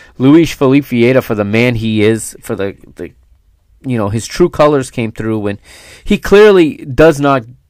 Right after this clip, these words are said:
care about anyone but himself. He does not care for this club, because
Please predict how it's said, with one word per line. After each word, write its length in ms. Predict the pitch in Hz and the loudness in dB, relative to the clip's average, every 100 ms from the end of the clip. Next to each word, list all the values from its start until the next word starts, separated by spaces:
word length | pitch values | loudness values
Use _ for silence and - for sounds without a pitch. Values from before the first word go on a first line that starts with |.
| _ _ | _ _
care 340 | - 131 127 | -4 0 2
about 260 | 113 113 110 | 2 2 2
anyone 360 | 113 107 104 | 0 -4 -4
but 180 | 98 107 | 0 0
himself. 460 | 101 98 - 113 104 | 0 -8 -2 -2 0
He 100 | 113 | -6
does 200 | 120 120 | -6 -4
not 160 | 120 | -4
care 240 | - 139 139 | -2 0 0
for 140 | - | -2
this 180 | 113 113 | -8 -8
club, 320 | - 104 98 - _ - _ _ - | -6 -4 -4 -6 _ -20 _ _ -6
because 600 | - - 123 120 107 | -4 2 4 4 0